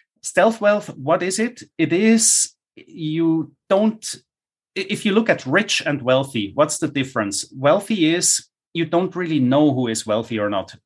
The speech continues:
The, some of the very wealthy people around us, maybe you don't know they are wealthy. They don't show it. But if somebody is rich,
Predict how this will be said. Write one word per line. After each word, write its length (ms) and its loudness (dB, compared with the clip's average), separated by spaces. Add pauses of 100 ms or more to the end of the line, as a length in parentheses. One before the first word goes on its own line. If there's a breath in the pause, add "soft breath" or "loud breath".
(320)
The, 280 2
some 260 2
of 140 2
the 80 -2
very 320 0
wealthy 500 0
people 600 -4
around 460 0
us, 540 -2
maybe 240 -2
you 140 -4
don't 300 4
know 180 4
they 120 0
are 140 0
wealthy. 500 -8
They 100 0
don't 200 0
show 280 0
it. 200 -4 (440 loud breath)
But 120 -4
if 120 0
somebody 380 2
is 160 -2
rich, 540 -2